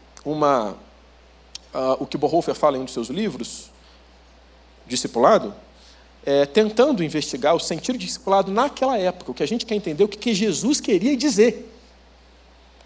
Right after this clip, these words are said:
E muito possivelmente o que concluímos é que quando ele disse pra mim, pra você, "Vão", três sentidos pelo menos existiu. O primeiro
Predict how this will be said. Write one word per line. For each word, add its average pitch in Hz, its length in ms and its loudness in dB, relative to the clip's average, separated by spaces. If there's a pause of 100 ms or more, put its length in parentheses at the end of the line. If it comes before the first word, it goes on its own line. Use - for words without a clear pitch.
(680)
E - 40 -6
muito 285 220 4
possivelmente 170 640 -2
o - 20 -14
que - 80 -12
concluímos 147 640 -4
é 139 60 -2
que - 120 -18
quando 196 240 -2
ele 180 140 -2
disse 175 320 -6
pra 151 160 -2
mim, 160 160 -6
pra 156 140 -4
você, 135 280 -4
"Vão", 123 480 0 (1200)
três 247 240 6
sentidos 196 460 -2
pelo 170 180 -2
menos 160 240 -4
existiu. 160 360 -8
O - 20 -8
primeiro 202 340 2